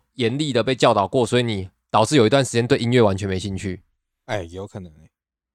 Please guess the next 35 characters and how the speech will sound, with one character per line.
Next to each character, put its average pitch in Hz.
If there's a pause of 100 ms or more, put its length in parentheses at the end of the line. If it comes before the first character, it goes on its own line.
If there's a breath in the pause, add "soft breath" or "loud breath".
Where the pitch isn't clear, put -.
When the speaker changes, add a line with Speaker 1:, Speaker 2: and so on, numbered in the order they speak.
(240)
Speaker 1:
其 127
实 127
有 110
可 110
能 87
哦。 80
Speaker 2:
对， 98
而 160
且， 160 (480)
而 156
且 170
其 139
实 151
那 165
个 139
时 -
候 113
啊， 92 (420)
就 -
是 170
听 160
音 156
乐 156
的 107
管 78
道 87
啊， 57 (220)
就 123
是 120
要 110
买 92
C 113
D 104
嘛。 92 (180)
Speaker 1:
对。 -